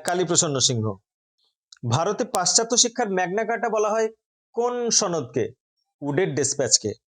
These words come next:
গ্রামবার্তা প্রকাশিকা পত্রিকার সম্পাদক কে ছিলেন? কাঙাল হরিনাথ, যিনি, তার আসল নাম হরিনাথ মজুমদার। যেহেতু তিনি নিজে বাউল চর্চা করতেন, বাউল গান ভালোবাসতেন, তাই নিজেকে কাঙাল বলে পরিচয় দিতেন। একাডেমিক অ্যাসোসিয়েশন কে গঠন করেছিলেন?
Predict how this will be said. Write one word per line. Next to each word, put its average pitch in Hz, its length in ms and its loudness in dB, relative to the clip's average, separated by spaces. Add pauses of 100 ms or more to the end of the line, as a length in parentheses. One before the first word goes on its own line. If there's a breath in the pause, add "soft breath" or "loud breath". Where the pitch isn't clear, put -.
(600)
গ্রামবার্তা 202 640 0
প্রকাশিকা 233 640 0 (100)
পত্রিকার 214 380 -2
সম্পাদক 202 540 -2
কে 185 120 0
ছিলেন? 131 320 0 (180)
কাঙাল 165 320 0
হরিনাথ, 165 380 0 (340)
যিনি, 151 400 -4 (380)
তার 151 140 0
আসল 151 260 0
নাম 214 160 -2
হরিনাথ 156 440 0
মজুমদার। 123 400 0 (320)
যেহেতু 185 360 0
তিনি 202 240 0
নিজে 165 260 0
বাউল 156 380 0
চর্চা 156 340 -2
করতেন, 147 400 -6
বাউল 156 300 0
গান 147 180 -2
ভালোবাসতেন, 131 540 -4 (340)
তাই 160 160 0
নিজেকে 147 360 0
কাঙাল 156 520 -2
বলে 131 320 0
পরিচয় 143 400 0
দিতেন। 107 280 -4 (840)
একাডেমিক 240 460 0
অ্যাসোসিয়েশন 240 680 2
কে 208 140 0
গঠন 156 300 -2
করেছিলেন? 117 400 -4